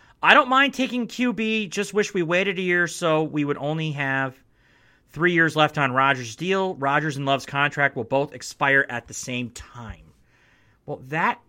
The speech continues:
is true if Rodgers stays all four years. But remember, they do have the fifth year option on Love. So, technically not. He'll, they'll, technically, they would still have one more year.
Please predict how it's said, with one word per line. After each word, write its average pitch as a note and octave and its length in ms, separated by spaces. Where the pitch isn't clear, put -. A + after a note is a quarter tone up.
is F3+ 480
true C#3 920
if C3 160
Rodgers B2+ 400
stays C#3 460
all A#2 160
four A#2+ 260
years. A2+ 220
But C3+ 80
remember, C#3 340
they A#2+ 120
do D3+ 100
have B2+ 100
the A#2+ 80
fifth - 300
year B2 120
option A2+ 380
on G2 180
Love. F#2 380
So, F#2 520
technically D3+ 500
not. C3 360
He'll, B2+ 180
they'll, A#2+ 140
technically, C3 320
they A2+ 100
would G#2+ 100
still B2+ 180
have G#2+ 100
one G#2+ 120
more G2 140
year. F2+ 240